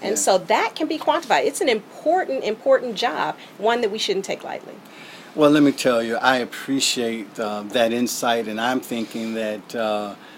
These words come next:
Speaker 2: it, not only when I talk about being a business or operating as a business, I need to add that caveat that, you know, it's about being able to measure impact to the economy.
Speaker 1: Yes.
Speaker 2: That's,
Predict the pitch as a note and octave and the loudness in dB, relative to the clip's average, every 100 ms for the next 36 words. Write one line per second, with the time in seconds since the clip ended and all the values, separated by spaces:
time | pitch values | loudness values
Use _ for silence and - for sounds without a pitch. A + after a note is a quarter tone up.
0 | - - - C#3 B2+ C#3 C#3 C#3+ C#3+ C3+ | -20 -20 -10 -2 4 4 4 4 6 6
1 | B2+ - B2 A#2+ A#2+ A#2 A#2 - - B2+ | 2 0 -2 0 0 0 -4 -8 -2 -2
2 | - A2 A#2 A2 A2 A#2 A2 G2 A#2 A#2+ | 0 -2 0 0 -2 -4 -6 -4 -4 -4
3 | A2 G#2+ G#2+ G2 A#2 - A2+ G#2+ G#2+ - | -6 -6 -2 0 0 0 -4 -4 -6 -12
4 | G2+ A#2 A2+ G2+ A2 - - - - D3+ | -10 -6 -6 -6 -10 -12 -16 -12 0 2
5 | B2+ - - A2+ - A2 - B2+ C#3+ G#2 | 2 0 -2 -2 -2 -6 0 0 0 -2
6 | G2+ F#2+ - - A2 G#2+ A#2+ B2 A#2 - | -6 -8 -14 -6 -4 -4 -2 -2 -2 -4
7 | G#2+ B2 A2+ A2 - G#2+ B2+ B2 A#2+ - | -4 -2 -2 -4 -8 -4 -2 0 -2 -4
8 | A2+ A2 A#2 B2 A#2+ - A2+ A2 A2 - | -4 0 2 2 0 -2 -2 -2 -2 -4
9 | - - C#3+ B2+ - C3+ A#2 A2+ - - | -16 -8 0 0 0 -4 -4 -6 -12 -10
10 | B2 G#2+ - - - G2 F#2 - D#3 C3 | -6 -6 -6 -6 -4 -6 -10 -12 -8 -8
11 | - - F#3 G#3+ - | -10 -4 -2 -2 -4